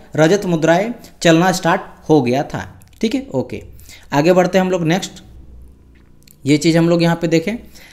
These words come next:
इसके बाद हम लोग देखेंगे इसका बेटा आता है, इसका पुत्र, इसका पुत्र कौन हो जाता है? समुद्रगुप्त। तो अब हम लोग आएंगे यहाँ देखेंगे आगे, इसके आगे चला जाते हैं समुद्रगुप्त के बारे में।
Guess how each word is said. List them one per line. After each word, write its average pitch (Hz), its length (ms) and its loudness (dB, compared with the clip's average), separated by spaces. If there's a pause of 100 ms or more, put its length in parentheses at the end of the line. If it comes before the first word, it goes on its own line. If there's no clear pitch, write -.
(140)
इसके 180 220 2
बाद 220 180 6
हम 214 120 2
लोग 214 120 2
देखेंगे 202 300 2
इसका 196 220 0
बेटा 147 320 2
आता 110 220 -4
है, 107 180 -12 (260)
इसका - 220 -4
पुत्र, 165 440 -6 (440)
इसका 143 220 -2
पुत्र 175 300 -2
कौन 196 200 0
हो 202 160 0
जाता 196 280 0
है? 226 160 -2 (180)
समुद्रगुप्त। 135 800 -2 (340)
तो 143 60 0
अब 147 120 0
हम 156 140 2
लोग 160 140 2
आएंगे 160 220 4
यहाँ 156 260 0
देखेंगे 151 320 -2
आगे, 147 320 -2 (420)
इसके 139 240 -4
आगे 135 220 0
चला 151 380 0
जाते 147 240 -2
हैं 185 360 -10 (260)
समुद्रगुप्त 151 600 0
के 120 60 -8
बारे 101 220 -8
में। 104 240 -14